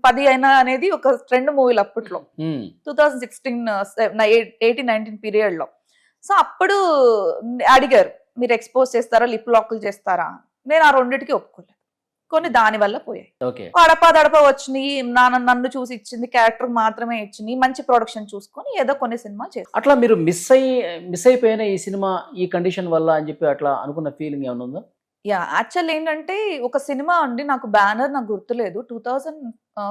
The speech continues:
Speaker 1: ఫోర్టీన్ ఫిఫ్టీన్ టైంలో
Speaker 2: Hmm.
Speaker 1: వరుణ్ సందేశ్, ఇది ఎవరికి చెప్పలే ఇంటర్వ్యూలో,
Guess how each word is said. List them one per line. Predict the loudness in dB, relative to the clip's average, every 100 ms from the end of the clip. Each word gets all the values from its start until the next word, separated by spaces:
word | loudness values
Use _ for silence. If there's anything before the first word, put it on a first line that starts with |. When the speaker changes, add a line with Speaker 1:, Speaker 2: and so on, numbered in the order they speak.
| -12 -14
Speaker 1:
ఫోర్టీన్ | -14 -10 -8
ఫిఫ్టీన్ | -8 -10 -10 -4
టైంలో | -4 -6 -6 -6 -6 _ _
Speaker 2:
Hmm. | -20 -20 _ 0 2
Speaker 1:
వరుణ్ | 2 -2
సందేశ్, | -4 -4 -6
ఇది | -2 -2
ఎవరికి | 0 -4 -6
చెప్పలే | -8 -8 -4 -4
ఇంటర్వ్యూలో, | -4 -2 -4 -2 -6 -6 -8